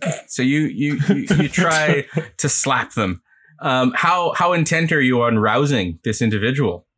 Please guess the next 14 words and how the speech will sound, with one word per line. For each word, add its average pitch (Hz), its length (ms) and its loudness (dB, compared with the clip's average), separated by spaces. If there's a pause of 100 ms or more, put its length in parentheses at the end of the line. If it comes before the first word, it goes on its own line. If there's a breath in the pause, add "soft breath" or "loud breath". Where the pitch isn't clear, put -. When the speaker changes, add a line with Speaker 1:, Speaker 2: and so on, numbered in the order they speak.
(280)
Speaker 2:
Very, 160 420 2
very 127 600 0
enthusiastic 101 840 0
about 92 280 -2
the 101 120 -2
idea. 95 400 0 (760 loud breath)
Speaker 1:
You're 123 160 0
very 135 260 2
enthusiastic. 127 760 -2
Do 131 80 -2
you 135 100 2
wanna 131 160 2
force 139 320 0
it? 233 180 0